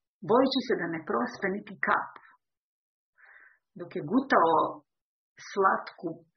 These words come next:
bogatu tekućinu, svi njegovi bolovi i, i, e, umor nestali su. Od, e, glave do pete osjetio se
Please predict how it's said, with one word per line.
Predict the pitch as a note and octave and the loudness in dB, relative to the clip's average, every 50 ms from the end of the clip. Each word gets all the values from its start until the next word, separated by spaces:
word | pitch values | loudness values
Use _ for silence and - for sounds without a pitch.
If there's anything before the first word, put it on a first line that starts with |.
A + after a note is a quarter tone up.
| D#3+ F3 | 0 2
bogatu | A3+ A3+ A#3 A3 - - - - | 2 2 2 -2 -4 -6 -10 -10
tekućinu, | D3 - - A#3+ A#3+ A#3+ - - - D3+ D#3 E3 E3+ G3 F#3+ - _ _ _ _ _ _ _ _ _ _ _ _ _ _ _ _ _ _ _ - - - - _ _ | -12 -8 -6 -6 -6 -4 -4 -6 -4 -4 -4 -4 -6 -10 -12 -14 _ _ _ _ _ _ _ _ _ _ _ _ _ _ _ _ _ _ _ -20 -20 -20 -20 _ _
svi | - A#3+ C4 C4 B3 | -2 2 2 4 4
njegovi | A#3+ G3 F#3 D#3+ D#3+ D#3+ D3 - _ _ _ _ - D#3 D3+ | 2 0 -2 -2 -2 -4 -6 -8 _ _ _ _ -6 0 2
bolovi | G#3+ B3 C4 B3+ B3 G3 E3+ D#3 - - - C#3 | 4 4 4 4 2 0 -2 -4 -6 -8 -14 -18
i, | - - - - - _ _ D#3+ | -18 -18 -18 -20 -20 _ _ -16
i, | - D#3 D#3 D#3+ - - | -14 -14 -14 -14 -14 -14
e, | - - - - - - - - A3+ B3 | -16 -16 -18 -18 -18 -16 -6 2 6 8
umor | C4 A#3 F#3 F3 - - - _ _ _ _ _ - - E3 | 8 8 8 6 2 -2 -10 _ _ _ _ _ -14 -8 -6
nestali | D3 C#3+ - - - - - - - - - | -6 -6 -6 -8 -10 -12 -12 -12 -14 -16 -16
su. | - - - - - _ _ _ _ _ _ _ _ _ _ _ _ _ - - - _ _ _ _ _ _ _ _ _ _ _ _ _ - - E3 D#3+ | -16 -16 -16 -16 -18 _ _ _ _ _ _ _ _ _ _ _ _ _ -20 -20 -20 _ _ _ _ _ _ _ _ _ _ _ _ _ -6 -4 -2 -2
Od, | D#3 D3+ D3+ - - - D#3 - _ _ _ _ - - D#3+ D#3 | 0 0 0 0 0 -2 -4 -10 _ _ _ _ -12 -8 -6 -4
e, | C#3+ B2+ - - - - - _ _ _ _ _ _ _ _ _ _ _ _ _ _ _ _ _ _ _ _ _ _ _ _ _ _ _ _ _ _ _ _ _ _ _ G3+ D#3 | -4 -4 -6 -8 -12 -14 -18 _ _ _ _ _ _ _ _ _ _ _ _ _ _ _ _ _ _ _ _ _ _ _ _ _ _ _ _ _ _ _ _ _ _ _ -16 -6
glave | F3+ F#3 G#3+ A#3+ B3+ C4+ G#3+ F3 | 0 4 6 6 6 6 2 0
do | E3+ E3+ - | -2 0 0
pete | G3 G3 G3 - F3+ D3 - - - _ _ - E3+ | 0 -2 -2 -4 -8 -8 -8 -10 -18 _ _ -6 -6
osjetio | F3+ - - G3 F#3 - - D#3+ D#3+ D#3+ - - | -6 -4 -6 -8 -8 -6 -6 -8 -8 -8 -10 -8
se | - D3+ | -6 -4